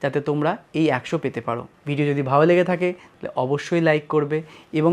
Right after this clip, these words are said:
শেয়ার করবে বাকি বন্ধুদের সাথে যারাও এরম আশা রাখে মনে। বাংলা ভাষার পরীক্ষা দেওয়ার সময় প্রথমেই বলি যে, যে অ্যান্সারগুলি তুমি ভালো করে জানো সেগুলি আগে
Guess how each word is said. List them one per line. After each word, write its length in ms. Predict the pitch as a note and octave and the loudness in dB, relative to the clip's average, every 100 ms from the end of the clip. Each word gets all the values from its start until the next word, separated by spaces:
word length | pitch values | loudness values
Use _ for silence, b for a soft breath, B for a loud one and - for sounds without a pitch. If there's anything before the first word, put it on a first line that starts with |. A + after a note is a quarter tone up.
| F3 | 2
শেয়ার 240 | - G3 A3+ A3+ | 4 6 6 6
করবে 180 | A3+ A3 D#3 | 6 6 6
বাকি 240 | C3+ - G#3+ E3+ | 4 4 -2 0
বন্ধুদের 320 | D#3+ D3 C3+ - | 0 2 0 -2
সাথে 240 | C3+ C#3+ C#3+ B B B C#3+ | -2 -2 -6 B B B 2
যারাও 260 | D3+ D#3 D#3 - b _ - | 6 8 4 0 b _ 2
এরম 220 | E3 G3+ G#3 - B2+ | 4 4 0 -2 -4
আশা 180 | - C3 | -2 -4
রাখে 180 | B2 - A#2 | -4 -6 -6
মনে। 160 | A2 - - C#3 | -2 -2 -2 10
বাংলা 280 | D3+ F#3+ C4+ C#4 | 10 10 6 4
ভাষার 240 | C4+ D4 D4 | 2 -2 2
পরীক্ষা 400 | F#3 F#3+ - F3 F3+ B B D3 | 4 2 0 0 0 B B 4
দেওয়ার 300 | C3+ D#3 B3 B3 | 8 10 10 6
সময় 260 | - F3 D#3+ D#3+ | 0 2 2 2
প্রথমেই 380 | D3+ G#3 A#3 F#3+ | 0 2 2 2
বলি 180 | C#3+ E3+ A3 b b | 0 0 -8 b b
যে, 80 | C#3+ C#3 B2 | -6 -6 4
যে 120 | F#3 C#4 | 6 8
অ্যান্সারগুলি 640 | B3 A3 G#3+ A3+ F#3+ F3+ G#2+ b b _ | 8 6 6 6 6 0 -2 b b _
তুমি 160 | F3 F3 C#3+ | 0 0 -2
ভালো 240 | - D#3 A#3+ A#3+ | 2 6 6 6
করে 160 | G#3+ E3+ C#3+ | 4 4 2
জানো 200 | B2+ E3+ b b - | 0 -2 b b -16
সেগুলি 400 | - F#3 G#3 A3+ G3 | 2 4 4 4 4
আগে 160 | D3+ D#3+ | 2 -2